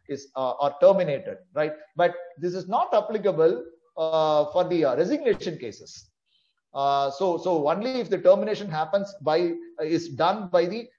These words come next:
uh, employer, only then I think this will be applicable. But for resignation, this will not be applicable. But as per the court, uh, in case of resignation also,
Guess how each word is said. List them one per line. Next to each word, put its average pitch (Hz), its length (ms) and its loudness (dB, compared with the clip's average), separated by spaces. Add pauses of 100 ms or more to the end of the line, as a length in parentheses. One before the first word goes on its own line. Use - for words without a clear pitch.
(160)
uh, 139 380 2
employer, 196 600 6 (140)
only 190 220 -2
then 214 220 0
I 185 120 0
think 175 240 -6
this 165 160 -4
will 160 80 -2
be 156 120 -2
applicable. 135 560 -4 (360)
But 165 240 -2
for 160 160 2
resignation, 208 560 0
this 180 160 -10
will 165 80 -4
not 160 200 0
be 165 60 2
applicable. 147 400 -2
But 170 320 -2
as 170 160 -4
per 226 140 -2
the 180 220 -2
court, 180 260 2 (340)
uh, 143 300 2
in 151 120 -8 (140)
case 190 160 -2
of 190 160 -6
resignation 196 640 -4
also, 160 500 -2